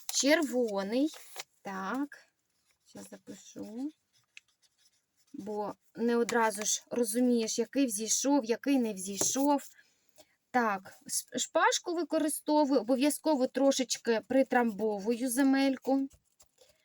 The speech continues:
Обов'язково. Так, беру декілька насіниночок.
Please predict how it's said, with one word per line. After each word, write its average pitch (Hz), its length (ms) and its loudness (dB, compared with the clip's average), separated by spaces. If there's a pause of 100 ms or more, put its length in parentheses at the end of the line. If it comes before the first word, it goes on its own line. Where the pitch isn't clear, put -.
(320)
Обов'язково. 214 1200 -6 (1080)
Так, 214 320 -4
беру 254 360 -2
декілька 240 580 -2
насіниночок. 277 1120 0